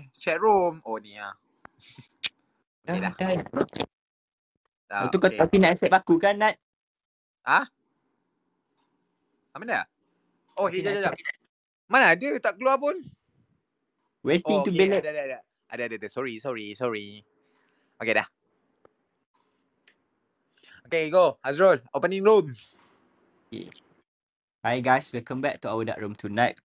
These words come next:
Speaker 2: Ah, okey, so, terima kasih yang masih lagi setia mendengar dengan kami, celoteh kami daripada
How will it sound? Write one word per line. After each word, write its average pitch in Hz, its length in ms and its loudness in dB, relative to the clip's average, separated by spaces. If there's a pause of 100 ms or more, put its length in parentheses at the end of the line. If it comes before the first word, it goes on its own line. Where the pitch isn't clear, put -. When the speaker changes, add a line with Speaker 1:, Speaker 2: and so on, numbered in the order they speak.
Speaker 2:
Ah, 101 640 -2
okey, 92 500 -8
so, - 280 -10 (160)
terima 110 240 -8
kasih 147 320 0
yang 113 240 -6 (480)
masih 131 200 -4
lagi 127 400 0
setia 123 400 -6
mendengar 110 520 -2
dengan 104 160 -6
kami, 110 280 -6
celoteh 110 400 -8
kami 104 200 -6
daripada 98 560 -2